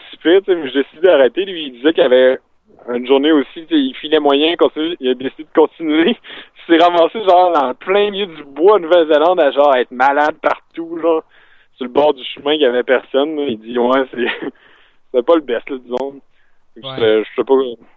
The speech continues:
Speaker 1: j'ai, je pense que j'ai bien fait d'a-, d'arrêter, là, ce shot-là. Mais, euh, je vais essayer de faire attention pour la bouffe, là.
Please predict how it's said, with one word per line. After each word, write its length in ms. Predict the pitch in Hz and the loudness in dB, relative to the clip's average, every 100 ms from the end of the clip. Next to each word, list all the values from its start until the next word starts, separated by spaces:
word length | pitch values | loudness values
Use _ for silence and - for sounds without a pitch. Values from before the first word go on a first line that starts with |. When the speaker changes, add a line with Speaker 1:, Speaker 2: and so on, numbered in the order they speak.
| _ _ - _ - - - _ _ | _ _ -20 _ -20 -20 -20 _ _
Speaker 1:
j'ai, 180 | - 120 | -8 -6
je 60 | - | -2
pense 100 | 156 | 0
que 60 | |
j'ai 40 | 127 | 2
bien 160 | 123 | 2
fait 160 | 117 147 | 0 0
d'a-, 220 | 123 110 | 2 2
d'arrêter, 460 | 107 110 113 - 135 | 2 2 2 0 -6
là, 80 | 123 | -6
ce 100 | 110 | -8
shot-là. 320 | - 98 113 143 - _ _ - - - - | -8 -8 -8 -10 -16 _ _ -20 -20 -20 -4
Mais, 240 | 135 143 131 | 0 2 4
euh, 340 | 127 123 123 127 | 4 4 4 4
je 40 | |
vais 80 | 160 | 4
essayer 140 | 165 160 | 2 0
de 40 | |
faire 180 | 214 175 | 4 4
attention 420 | 156 151 147 190 | 4 2 2 0
pour 100 | 170 | 2
la 140 | 135 131 | 2 2
bouffe, 280 | 135 123 156 | 0 -4 -2
là. 160 | 151 | -6